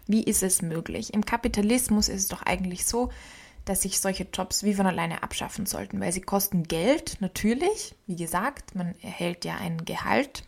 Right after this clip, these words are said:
es kostet Geld und wenn das nicht produktiv ist, wenn es nicht effizient ist,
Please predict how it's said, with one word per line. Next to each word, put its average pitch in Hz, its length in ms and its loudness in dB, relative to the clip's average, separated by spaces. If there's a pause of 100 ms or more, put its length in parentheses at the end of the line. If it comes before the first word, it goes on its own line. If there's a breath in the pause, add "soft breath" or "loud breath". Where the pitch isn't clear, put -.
es - 180 -4
kostet - 380 -6
Geld 220 260 0
und 190 220 0 (340 loud breath)
wenn 233 100 4
das 247 180 6
nicht - 240 -2
produktiv 240 680 4
ist, 233 280 0
wenn 180 80 0
es 175 160 -4
nicht 202 180 -2
effizient 202 680 2
ist, 208 380 2